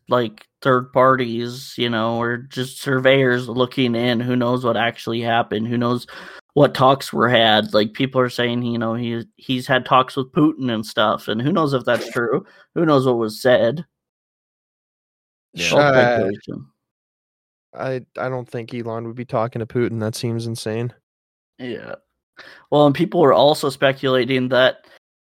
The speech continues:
Speaker 1: the reason he wanted to pull Starlink out was as petty as he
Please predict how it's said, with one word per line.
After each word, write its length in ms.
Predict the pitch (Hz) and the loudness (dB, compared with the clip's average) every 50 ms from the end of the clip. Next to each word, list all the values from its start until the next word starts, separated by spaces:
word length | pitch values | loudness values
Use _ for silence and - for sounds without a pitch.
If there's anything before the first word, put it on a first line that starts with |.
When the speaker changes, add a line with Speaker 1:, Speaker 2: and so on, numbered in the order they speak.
| _ _ _ _ _ _ _ _ - | _ _ _ _ _ _ _ _ -12
Speaker 1:
the 180 | 143 139 139 | -6 -4 -2
reason 400 | 131 135 135 139 139 131 139 135 | -2 0 0 -2 0 0 0 -2
he 100 | 131 131 | -2 -2
wanted 260 | 131 131 127 127 131 127 | 0 0 0 0 -2 -4
to 60 | 127 | -6
pull 180 | - - 131 | -4 -4 -4
Starlink 640 | 127 - - 127 123 127 127 131 131 131 127 - - - - | -4 -2 0 2 2 4 2 2 0 0 -4 -8 -10 -4 2
out 360 | 117 123 123 120 107 - - | 2 4 4 2 0 -4 -4
was 320 | - 127 123 120 123 127 | -2 -2 0 -2 -2 -4
as 160 | 127 120 127 135 | -4 -4 -4 -6
petty 540 | - - 147 127 127 135 131 131 127 117 | -8 -2 0 0 2 2 0 0 0 2
as 640 | 90 110 131 127 123 120 123 127 123 123 127 - - _ _ | 2 2 2 2 2 2 0 -2 -2 -4 -10 -14 -20 _ _
he 840 | - - 143 127 123 123 127 127 127 131 127 123 123 120 120 123 | -10 -4 -2 0 0 0 0 0 -2 -4 -4 -6 -6 -8 -10 -12